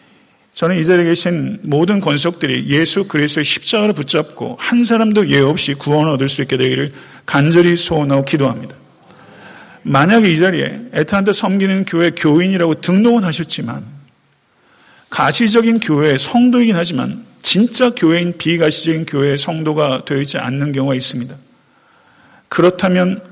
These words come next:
얼마나 안타까운 일입니까? 혹시 지금 아직까지 예수 그리스도의 십자가와 부활과 재림에 대해서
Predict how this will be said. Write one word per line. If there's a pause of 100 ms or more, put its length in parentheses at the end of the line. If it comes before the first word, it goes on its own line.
(120)
얼마나
안타까운
일입니까? (1200)
혹시
지금
아직까지
예수
그리스도의
십자가와
부활과
재림에
대해서